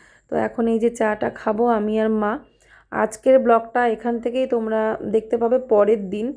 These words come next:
Just ভিডিওটা অনেকটাই ছোট হয়ে যাচ্ছিল বলে এইটুকুনি just অ্যাড করে দিলাম, তবে এই ব্লগটা তোমরা কালকে দেখতে পাবে।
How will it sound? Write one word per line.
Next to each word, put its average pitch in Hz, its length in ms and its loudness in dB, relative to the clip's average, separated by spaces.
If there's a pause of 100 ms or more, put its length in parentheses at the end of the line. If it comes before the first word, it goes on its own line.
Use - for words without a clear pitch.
(460)
Just 240 380 2
ভিডিওটা 240 640 2
অনেকটাই 233 380 -2
ছোট 240 260 -4
হয়ে 247 220 2
যাচ্ছিল 240 400 0
বলে 247 180 0
এইটুকুনি 233 460 0
just 226 340 -2
অ্যাড 214 240 -2 (100)
করে 220 160 0
দিলাম, 214 420 -2 (420)
তবে 220 200 0
এই 240 160 2
ব্লগটা 240 360 0
তোমরা 247 340 -2
কালকে 208 400 -4
দেখতে 208 260 -8
পাবে। 208 300 -4